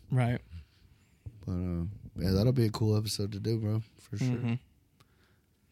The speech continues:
Speaker 1: I started watching The Watchmen show, but I gave up on it real fast.
Speaker 2: Did you?
Speaker 1: Not my thing.
Speaker 2: I've seen a couple clips from it on YouTube.
Speaker 1: Yeah.
Speaker 2: It looks like there's some cool stuff on it, but
Speaker 1: Mm-hmm.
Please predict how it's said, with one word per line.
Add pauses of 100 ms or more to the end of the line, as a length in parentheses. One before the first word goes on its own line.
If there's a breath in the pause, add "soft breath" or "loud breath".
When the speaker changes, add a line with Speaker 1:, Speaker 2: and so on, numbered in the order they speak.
(760 loud breath)
Speaker 1:
I
started
watching
The
Watchmen
show,
but
I
gave
up
on
it
real
fast.
Speaker 2:
Did
you?
Speaker 1:
Not
my
thing. (800 soft breath)
Speaker 2:
I've
seen
a
couple
clips
from
it
on
YouTube.
Speaker 1:
Yeah.
Speaker 2:
It
looks
like
there's
some
cool
stuff
on
it, (100)
but
Speaker 1:
Mm-hmm.